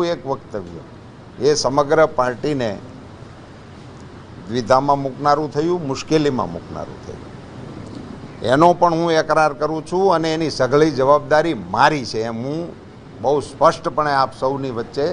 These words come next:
સ્વીકાર કરું છું. પાર્ટીના અમારા પ્રમુખ તરીકે સી આર પાટીલ સાહેબે પણ દિલગીરી વ્યક્ત કરેલી, એમણે પણ આ બધાની સાથે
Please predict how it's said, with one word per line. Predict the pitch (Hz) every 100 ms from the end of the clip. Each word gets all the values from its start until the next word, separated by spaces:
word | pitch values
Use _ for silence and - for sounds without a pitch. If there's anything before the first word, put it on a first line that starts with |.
| - -
સ્વીકાર | - - 143 151 131 95
કરું | 85 - -
છું. | - - - - - - - - - - - -
પાર્ટીના | 123 131 123 151 151
અમારા | 147 156 160 151
પ્રમુખ | 131 147 151 -
તરીકે | 151 151 156 156 156 - - - - - - - -
સી | - 147
આર | 143
પાટીલ | 120 135 147 147
સાહેબે | 143 147 151 151
પણ | 147 147 156
દિલગીરી | 135 139 123 135 127 120
વ્યક્ત | 113 123 113
કરેલી, | 117 117 117 120
એમણે | 107 131
પણ | 131 135 135 - - - 104
આ | 98
બધાની | 107 107 120 120 107
સાથે | 113 120